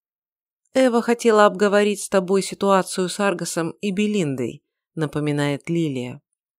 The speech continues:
Поднимаю взгляд от тарелки – и встречаюсь с глазами чудовища. Я замираю. Кажется, что даже сердце перестает биться о ребра, хотя минуту назад оно колотилось так,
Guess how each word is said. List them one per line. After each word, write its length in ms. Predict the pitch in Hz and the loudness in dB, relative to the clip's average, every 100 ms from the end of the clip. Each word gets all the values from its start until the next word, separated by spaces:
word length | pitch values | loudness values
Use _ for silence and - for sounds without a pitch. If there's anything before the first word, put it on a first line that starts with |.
| _ _ - | _ _ -6
Поднимаю 500 | 156 170 165 143 143 | -4 -2 -2 -2 -2
взгляд 380 | 143 156 135 | -2 -2 -2
от 160 | 135 - | -6 -4
тарелки – 580 | 165 190 233 - 233 233 _ _ _ 294 | 0 2 0 0 -2 -2 _ _ _ -6
и 40 | |
встречаюсь 720 | 294 - 214 - 165 165 - - | -4 -6 -6 -2 0 0 -4 -10
с 120 | 180 | -4
глазами 540 | 170 170 156 139 139 | 0 0 0 -2 -2
чудовища. 760 | 135 165 151 151 123 - - 143 _ _ _ _ _ | -6 -8 -4 -4 -4 -10 -12 -14 _ _ _ _ _
Я 220 | 147 143 127 | -10 -6 -6
замираю. 680 | 135 143 156 160 147 127 - _ _ _ _ _ | -4 -4 0 0 0 -4 -12 _ _ _ _ _
Кажется, 440 | - 151 151 - | -4 -4 -4 -10
что 220 | 139 - 160 | -12 -12 -8
даже 240 | 165 160 | -6 -6
сердце 460 | - 196 190 - 185 | -6 -4 -4 -8 -8
перестает 560 | 165 160 - 160 156 | -8 -8 -6 -4 -4
биться 500 | 156 147 160 - - - | -8 -10 -10 -10 -10 -6
о 80 | |
ребра, 460 | 160 151 139 - - _ _ _ _ | -2 -2 -2 -8 -12 _ _ _ _
хотя 320 | - 165 143 | -10 -6 -4
минуту 380 | 156 165 160 170 | -4 -6 -6 -4
назад 420 | 175 175 220 - _ - - | -2 0 -2 -4 _ -20 -4
оно 280 | 175 202 | 0 0
колотилось 640 | 196 175 180 180 180 170 - | 2 2 2 0 -2 -2 -2
так, 260 | 214 208 | -4 -4